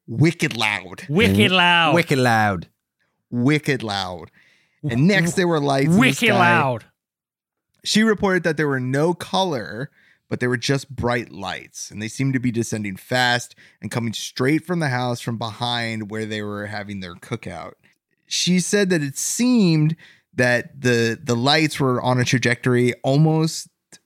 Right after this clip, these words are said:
Speaker 1: to crash into the house, but right before they were, they were to crash into the house, they darted sideways at an unbelievable speed,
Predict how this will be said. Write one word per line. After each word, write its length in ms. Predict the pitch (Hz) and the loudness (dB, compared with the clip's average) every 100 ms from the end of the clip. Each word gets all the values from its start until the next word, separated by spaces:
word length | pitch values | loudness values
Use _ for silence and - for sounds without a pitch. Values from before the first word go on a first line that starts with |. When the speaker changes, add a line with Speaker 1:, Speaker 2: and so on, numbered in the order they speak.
| _ - | _ -4
Speaker 1:
to 140 | 135 | -2
crash 580 | - - 131 139 139 - | -2 0 2 2 2 0
into 280 | 131 123 120 | 0 0 0
the 100 | - | -2
house, 560 | - 190 151 120 - - - - - | 0 2 2 0 -2 -12 -18 -10 -2
but 220 | 123 113 117 123 | -2 -2 -8 -2
right 260 | 165 185 180 | 2 2 2
before 300 | 185 190 175 | -2 0 2
they 100 | 156 | 2
were, 300 | 143 139 - - | 2 0 -4 -4
they 160 | 123 | 0
were 180 | 120 120 | 2 2
to 220 | 120 - | 0 -2
crash 420 | 120 - 117 113 110 | -2 0 0 0 -2
into 120 | 107 | -2
the 80 | 104 | 0
house, 220 | 107 - | -2 0
they 120 | 110 | -2
darted 460 | 98 120 127 131 - | 0 0 2 0 -2
sideways 720 | 120 110 104 98 98 98 - | -2 0 0 -2 -4 -6 -6
at 140 | 101 98 | -4 -4
an 120 | 98 | -4
unbelievable 760 | - 127 143 127 117 98 87 92 | 0 2 4 2 0 -2 -8 -8
speed, 460 | - 90 85 82 | -8 -8 -8 -10